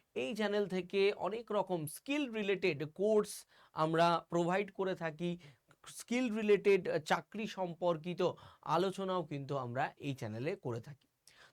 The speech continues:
তো অবশ্যই এই চ্যানেলটা তোমার জীবনে সচ্ছলা-,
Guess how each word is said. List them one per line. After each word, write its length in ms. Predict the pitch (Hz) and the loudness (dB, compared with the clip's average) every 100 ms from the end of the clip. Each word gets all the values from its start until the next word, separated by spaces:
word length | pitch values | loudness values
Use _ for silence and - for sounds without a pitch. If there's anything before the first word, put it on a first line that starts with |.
| _ | _
তো 60 | 247 | 0
অবশ্যই 540 | - 185 240 - 269 | 4 2 2 -2 -2
এই 100 | 254 | 0
চ্যানেলটা 580 | 196 180 190 180 214 220 - _ - | 0 0 2 4 4 2 -6 _ -2
তোমার 300 | 269 311 330 | 2 4 4
জীবনে 300 | 247 247 240 | 4 2 0
সচ্ছলা-, 680 | 208 196 - 208 202 185 | -2 -4 -4 0 2 2